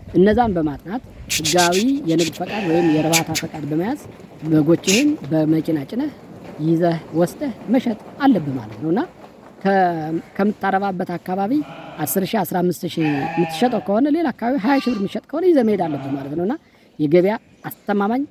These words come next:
አዋጭ የገበያ ጥናት ማድረግ ከማይረሱ የበግ እርባታዎች መካከል አንዱና የመጨረሻው ነው ማለት ነው። ስለዚህ እነዚህን ስድስቱን መርሆች በተገቢ መንገድ ተግባራዊ ያደረገ ማንኛውም በግ አርቢ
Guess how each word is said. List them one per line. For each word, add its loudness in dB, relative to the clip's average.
አዋጭ 2
የገበያ 0
ጥናት -12
ማድረግ -4
ከማይረሱ 2
የበግ -2
እርባታዎች -8
መካከል -4
አንዱና 2
የመጨረሻው 0
ነው 0
ማለት -2
ነው። 0
ስለዚህ 0
እነዚህን 4
ስድስቱን -2
መርሆች 0
በተገቢ 0
መንገድ 0
ተግባራዊ 2
ያደረገ -2
ማንኛውም -2
በግ 2
አርቢ 2